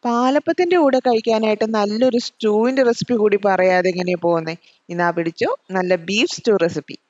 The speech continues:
നല്ല കട്ടിക്കുള്ള ക്യാഷ്യും കിസ്മിസും തേങ്ങാപ്പാലും ഒക്കെ ചേർത്ത ബീഫ് സ്റ്റൂവിന്റെ റെസിപ്പി നോക്കിയാലോ? ബീഫ് ആദ്യമേ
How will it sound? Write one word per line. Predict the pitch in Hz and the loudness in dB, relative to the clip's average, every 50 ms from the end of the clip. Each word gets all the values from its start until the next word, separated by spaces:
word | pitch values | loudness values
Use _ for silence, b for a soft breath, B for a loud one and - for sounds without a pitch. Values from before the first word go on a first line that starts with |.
| _ _ _ - _ _ _ _ _ _ _ _ _ _ _ _ _ _ _ _ _ _ b b b b b b b | _ _ _ -20 _ _ _ _ _ _ _ _ _ _ _ _ _ _ _ _ _ _ b b b b b b b
നല്ല | 294 311 302 311 311 - - | -6 -4 -4 -4 -4 -4 -6
കട്ടിക്കുള്ള | 240 240 - _ 320 302 - 233 214 220 | -6 -6 0 _ 0 2 2 0 2 2
ക്യാഷ്യും | 220 220 - - 208 202 190 196 196 - - 302 320 226 185 - - - | 0 -2 -2 -4 -2 -2 -4 -6 -6 -4 -2 0 0 -2 -4 -8 -8 -6
കിസ്മിസും | 208 202 - - 214 220 220 214 - 339 302 214 - - 262 | -6 -6 -6 -4 -2 -2 -2 -2 -2 -2 -2 -2 -2 2 2
തേങ്ങാപ്പാലും | 247 247 254 294 302 311 320 330 320 311 | 2 2 2 0 0 2 2 2 4 2
ഒക്കെ | 294 - 262 247 | 2 2 2 2
ചേർത്ത | 240 247 233 226 220 226 | 2 2 2 2 2 0
ബീഫ് | 226 214 196 208 208 214 233 | -2 0 0 0 -2 -2 -2
സ്റ്റൂവിന്റെ | - - - 339 330 320 339 | -4 0 2 2 4 4 4
റെസിപ്പി | 294 294 285 - 285 240 - | 4 2 0 0 -2 -2 0
നോക്കിയാലോ? | 277 277 285 277 247 - 285 277 269 269 269 269 277 269 - _ _ _ _ b b b b b _ | 0 2 0 0 0 4 4 4 4 4 2 2 -2 -6 -12 _ _ _ _ b b b b b _
ബീഫ് | 262 262 330 339 392 453 - 392 | -8 -6 -4 -2 -2 -2 -2 -2
ആദ്യമേ | 339 285 220 240 233 233 233 | -4 -4 -4 -6 -6 -6 -6